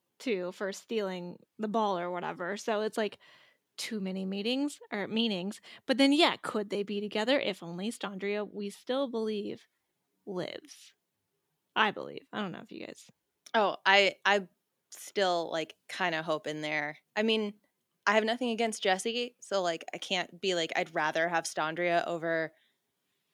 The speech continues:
Speaker 2: I'll have to think of
Speaker 1: Jondria.
Speaker 2: <laughs>
Speaker 1: Uh,
Speaker 2: Uh, Andressi?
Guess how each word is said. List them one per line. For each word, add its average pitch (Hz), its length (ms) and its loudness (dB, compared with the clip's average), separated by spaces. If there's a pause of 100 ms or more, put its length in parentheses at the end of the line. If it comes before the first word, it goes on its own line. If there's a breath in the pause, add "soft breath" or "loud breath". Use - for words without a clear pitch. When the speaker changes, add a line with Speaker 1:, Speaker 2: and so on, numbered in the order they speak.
(1300)
Speaker 2:
I'll 190 60 4
have 214 140 -2
to 220 60 2
think 214 160 4
of 247 80 8
Speaker 1:
Jondria. 214 460 0 (100)
Speaker 2:
<laughs> - 1500 -12 (600 soft breath)
Speaker 1:
Uh, 208 400 -2
Speaker 2:
Uh, 202 320 10 (120)
Andressi? 208 840 2